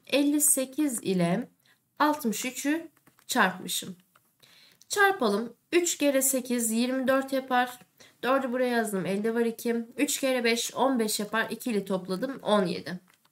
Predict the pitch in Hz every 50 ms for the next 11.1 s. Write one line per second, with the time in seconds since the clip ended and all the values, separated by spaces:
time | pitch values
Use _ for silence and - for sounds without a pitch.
0 | _ _ _ _ _ _ _ - - - _ _ _ - - 247 254 254 254 -
1 | 311 311 330 320 311 311 302 - 294 277 277 - 254 240 - - - 247 226 233
2 | - - 247 240 240 269 269 254 262 269 262 269 269 254 254 262 262 - - 269
3 | 269 254 226 202 202 190 196 220 233 247 247 247 247 254 254 247 233 233 - 233
4 | 226 165 185 180 180 180 185 208 226 233 240 233 226 226 226 226 226 233 - -
5 | - - _ _ _ - - - - _ _ 214 226 254 262 254 - 302 - -
6 | 320 302 302 285 269 262 262 262 - - - - - 233 233 233 - 294 285 247
7 | 220 220 196 185 185 190 190 196 233 - - _ _ _ _ _ _ _ _ _
8 | 233 247 277 - 302 302 262 262 226 226 240 240 240 233 233 - 220 196 - 202
9 | 196 196 247 269 247 240 202 190 185 180 - - 254 269 247 - 202 202 - -
10 | 214 233 247 247 233 208 190 208 202 190 180 180 - - 113 95 62 71 87 -
11 | -